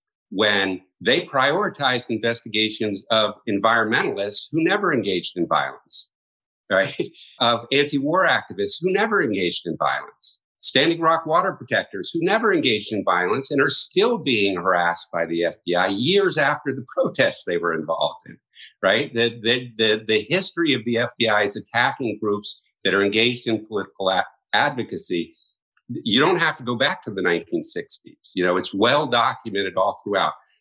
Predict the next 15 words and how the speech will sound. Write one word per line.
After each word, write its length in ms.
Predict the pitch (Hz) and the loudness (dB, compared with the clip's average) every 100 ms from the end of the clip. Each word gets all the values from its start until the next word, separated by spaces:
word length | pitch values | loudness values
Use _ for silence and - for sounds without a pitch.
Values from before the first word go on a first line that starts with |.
| _ | _
The 100 | 127 | 2
F 160 | 180 - | 2 2
B 100 | 175 | 2
I 140 | 165 | 2
created 440 | 160 - 143 135 110 | -2 -4 -2 0 -2
a 60 | |
nation-, 600 | 101 117 151 160 - 147 - 135 117 | 0 0 0 -2 -6 -8 -6 -4 0
a 80 | |
nationwide 640 | 107 139 156 151 135 127 120 | 2 2 2 0 0 0 0
investigation 720 | 107 110 - - 101 107 104 | 0 0 -2 -4 -2 0 -2
called 300 | - 101 95 - | 0 0 0 0
Iron 300 | 107 123 117 | 0 2 0
Fist 520 | - 110 107 - - _ _ _ | -2 0 0 0 -6 _ _ _
to 60 | 113 | -6
track 380 | - 110 113 | 0 2 2